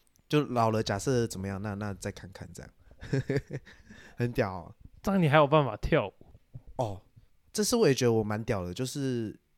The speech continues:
Speaker 1: 即便这样，我还是一直有在跳，就是多少会有点影响啊，无法说完全没有，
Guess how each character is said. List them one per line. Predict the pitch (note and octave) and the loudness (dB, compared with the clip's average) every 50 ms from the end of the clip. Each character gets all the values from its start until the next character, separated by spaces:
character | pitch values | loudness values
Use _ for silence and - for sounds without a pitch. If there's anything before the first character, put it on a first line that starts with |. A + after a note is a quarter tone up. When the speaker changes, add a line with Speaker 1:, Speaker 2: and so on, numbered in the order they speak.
| _ - | _ -6
Speaker 1:
即 | - C#3 D3 | -6 -4 0
便 | - F3 D#3+ D3+ | 0 0 0 2
这 | - | 0
样， | D#3+ D3 C3 | 0 0 0
我 | G#2+ F#2+ | -4 -4
还 | F#2+ G2 | -4 -4
是 | G2+ - - A2+ G#2+ G#2 G2+ F2+ | -4 -6 -6 -6 -4 -4 -6 -6
一 | - B2+ | -6 -8
直 | A#2+ - G2+ G2 F#2+ F#2 F2 D#2+ - _ _ - | -8 -6 -6 -6 -6 -6 -8 -10 -12 _ _ -10
有 | G#2+ G2+ | -8 -6
在 | - G#2+ G2+ | -4 -4 -6
跳， | - - A2 - - _ _ _ _ _ | -6 -6 -12 -12 -12 _ _ _ _ _
就 | - G#3+ | -2 0
是 | B3 B3+ B3+ B3+ A#3 A3+ _ _ - - - - - | 0 0 0 -2 -4 -8 _ _ -16 -16 -16 -12 -4
多 | - C4 C#4+ | 0 2 2
少 | D4+ - - A#2 | 2 4 2 2
会 | - - G#3 C#3+ | 4 4 4 4
有 | B2 A2+ A2 | 4 2 2
点 | A2 - B2 G2 | 0 -2 -2 -4
影 | - F#2+ G#2 G#2+ A2 | -4 -6 -8 -6 -6
响 | - - G#2 F#2+ D#2+ | -4 -4 -4 -6 -6
啊， | D#2+ - | -6 -2
无 | - D3 | 0 2
法 | F3 - C#3+ A2+ G#2+ | 2 4 2 2 2
说 | - - C#3 C3 C3+ | 2 4 4 6 6
完 | C3 A#2 G#2+ G#2+ | 6 4 2 0
全 | G2+ - G#2+ F#2 | 0 -2 -4 -4
没 | F2+ F2 E2+ F2 | -4 -4 -4 -6
有， | F#2 - - | -6 -8 -10